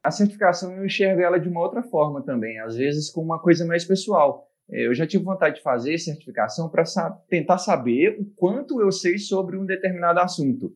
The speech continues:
Então, eu já tive essa curiosidade de fazer uma certificação Java, sei lá, pra poder saber se eu sei mesmo Java, qu-, até o quanto eu sei de Java, sabe? Algu-, coisas desse tipo. Não necessariamente pra esse ponto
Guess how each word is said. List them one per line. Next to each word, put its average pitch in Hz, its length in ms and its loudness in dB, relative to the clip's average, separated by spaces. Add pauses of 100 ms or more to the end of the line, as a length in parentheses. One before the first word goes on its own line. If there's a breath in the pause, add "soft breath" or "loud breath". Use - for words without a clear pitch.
(440)
Então, 143 140 0
eu 160 60 2
já 180 100 2
tive 233 460 -2
essa 147 260 2
curiosidade 185 600 2
de - 80 -14
fazer 151 180 0
uma 156 80 -12
certificação 143 760 -6
Java, 123 500 4
sei 110 140 -8
lá, 123 300 -4 (240 soft breath)
pra 143 140 4
poder 156 240 2
saber 160 400 0
se - 180 -8
eu 254 80 -2
sei 285 300 0
mesmo 151 360 2
Java, 127 380 0
qu-, - 240 -6
até 254 200 -6
o 403 120 0 (240)
quanto 262 400 4
eu 143 100 8
sei 131 240 -2
de 113 120 -2
Java, 107 380 4
sabe? 120 340 -2 (260)
Algu-, 135 300 -8
coisas 147 360 -2
desse 156 240 -6
tipo. - 240 -2
Não 165 140 0
necessariamente 185 680 0
pra 170 160 0
esse 170 200 -4
ponto 156 560 0